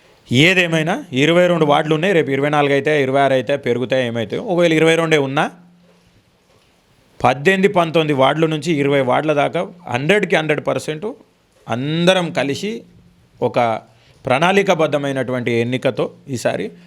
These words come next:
కాంగ్రెస్ పార్టీని గెలిపిస్తాం. గ్రూపులు లేవు, ఏం లేవు, అందరు నీ మనిషి నా మనిషి అని ఏం లేదు, అందరికి అవకాశాలు ఇస్తాం. మొదటి నుంచి కాంగ్రెస్ పార్టీలో ఎవరైతే ఉన్నారో వాళ్ళకి ఫస్ట్ ప్రయారిటీ కూడా ఇవ్వాలి. స్థానిక ఎన్నికలలో కూడా ఇవ్వకపోతే ఎట్లా? ఇవ్వాలి కదా. వాళ్ళకి ఇస్తూ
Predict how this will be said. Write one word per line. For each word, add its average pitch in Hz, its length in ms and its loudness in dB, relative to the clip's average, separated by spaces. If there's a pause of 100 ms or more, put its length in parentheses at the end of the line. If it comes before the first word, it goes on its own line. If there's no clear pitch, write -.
(160)
కాంగ్రెస్ 120 400 -4
పార్టీని 110 300 -6
గెలిపిస్తాం. 98 560 -6
గ్రూపులు 113 320 -4
లేవు, 139 580 -2
ఏం 117 300 -4
లేవు, 143 280 -4 (760)
అందరు 127 420 0
నీ 120 200 -4
మనిషి 135 280 -4
నా 123 120 -2
మనిషి 120 280 -4
అని 110 120 -4
ఏం 113 120 -6
లేదు, 151 160 -2
అందరికి 127 340 0
అవకాశాలు 127 460 -2
ఇస్తాం. 160 280 -10 (340)
మొదటి 165 280 2
నుంచి 175 200 -4
కాంగ్రెస్ 143 440 -2
పార్టీలో 131 340 0
ఎవరైతే 123 320 0
ఉన్నారో 123 220 -2
వాళ్ళకి 117 340 -2
ఫస్ట్ - 280 -16
ప్రయారిటీ 98 360 -4
కూడా 101 180 -6
ఇవ్వాలి. 90 380 -6 (640)
స్థానిక 120 340 -2
ఎన్నికలలో 143 500 0
కూడా 143 160 0
ఇవ్వకపోతే 131 500 -4
ఎట్లా? 123 160 -10 (160)
ఇవ్వాలి 107 260 0
కదా. 80 180 -14 (540)
వాళ్ళకి 147 400 0
ఇస్తూ 311 360 -4